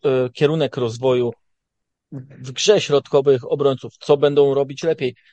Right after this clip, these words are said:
Wielu wróżyło, że tak naprawdę pomocnicy staną się obrońcami, a my teraz widzimy, że obrońcy stają się pomocnikami, tak? Bo gdzieś ci najlepsi trenerzy pokazują, że obrońca może już wchodzić w linię środkową i tam stanowić o wartości dodanej dla zespołu. Z drugiej strony,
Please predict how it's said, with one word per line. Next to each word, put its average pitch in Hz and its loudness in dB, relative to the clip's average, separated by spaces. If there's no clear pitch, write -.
Wielu 156 2
wróżyło, 143 0
że 139 0
tak 127 -6
naprawdę 147 -2
pomocnicy 143 -4
staną 143 -2
się 139 0
obrońcami, 127 0
a 110 -6
my 127 -4
teraz 135 0
widzimy, 131 -6
że 131 0
obrońcy 135 -2
stają 139 -2
się 131 -6
pomocnikami, 139 -2
tak? 131 -2
Bo 123 -6
gdzieś 123 -2
ci - -8
najlepsi 135 4
trenerzy 131 -4
pokazują, 131 -2
że 123 -4
obrońca 131 0
może 131 -2
już 131 -4
wchodzić 135 -4
w 127 -14
linię 139 0
środkową 143 0
i 147 -10
tam 135 -2
stanowić 135 -6
o 135 0
wartości 127 -4
dodanej 127 0
dla 127 2
zespołu. 127 0
Z 110 -18
drugiej 131 -6
strony, 135 -4